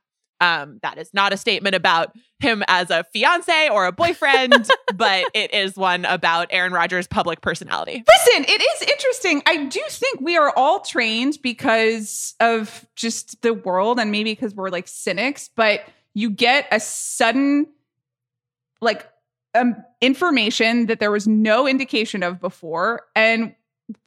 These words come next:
Speaker 2: and perhaps it's tied to certain major events like a Super Bowl and or the Oscar bait drama, The Mauritanian, which let me just say, I don't recommend to you guys. But I <laughs> definitely thought, I was like, huh,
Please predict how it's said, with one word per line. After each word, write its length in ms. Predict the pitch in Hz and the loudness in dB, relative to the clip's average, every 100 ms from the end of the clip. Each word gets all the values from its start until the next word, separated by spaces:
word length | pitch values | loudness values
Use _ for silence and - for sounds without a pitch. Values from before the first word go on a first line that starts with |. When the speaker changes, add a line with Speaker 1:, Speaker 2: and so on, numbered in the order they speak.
| _ | _
Speaker 2:
and 360 | 226 220 220 - | 0 2 2 0
perhaps 480 | - 226 233 240 - | 0 4 4 2 0
it's 180 | 233 - | -4 -2
tied 320 | 247 208 208 | 2 2 0
to 100 | 220 | -4
certain 420 | - - 214 220 | -4 -4 -2 -2
major 280 | 196 202 196 | -2 -2 -2
events 400 | 190 170 202 247 | -2 0 0 0
like 160 | 196 180 | -2 -4
a 60 | |
Super 380 | 202 - 262 240 | -6 -2 -2 0
Bowl 320 | 220 220 254 - | 0 2 2 2
and 280 | 233 294 226 | 2 2 0
or 360 | 202 202 220 | -2 0 0
the 180 | 208 214 | 0 0
Oscar 340 | 180 - 233 | 0 0 0
bait 200 | 214 220 | 2 0
drama, 440 | 214 226 208 247 233 220 | 2 0 4 2 2 2
The 100 | 240 | 2
Mauritanian, 840 | 240 220 220 226 214 226 285 339 | 2 2 0 0 0 2 0 0
which 240 | 247 233 - | -2 -4 -4
let 80 | 220 | -6
me 80 | |
just 180 | 160 196 | -6 -6
say, 140 | 185 165 | -2 -2
I 60 | |
don't 220 | 170 180 | -2 -2
recommend 440 | 185 196 208 170 233 | -2 -2 -2 -4 -4
to 80 | 247 | -6
you 80 | 240 | -6
guys. 300 | 254 262 - - - - | -2 -2 -6 -14 -4 2
But 100 | 294 | 4
I 120 | 262 | 4
<laughs> 0 | |
definitely 680 | - 370 285 370 320 330 302 | 4 2 0 0 2 2 0
thought, 420 | - 294 277 254 - - - - - - | -2 2 2 2 -2 -16 -20 -20 -12 0
I 60 | 349 | 2
was 120 | - | 4
like, 160 | 359 359 | 0 0
huh, 460 | - 640 508 185 | 0 4 4 0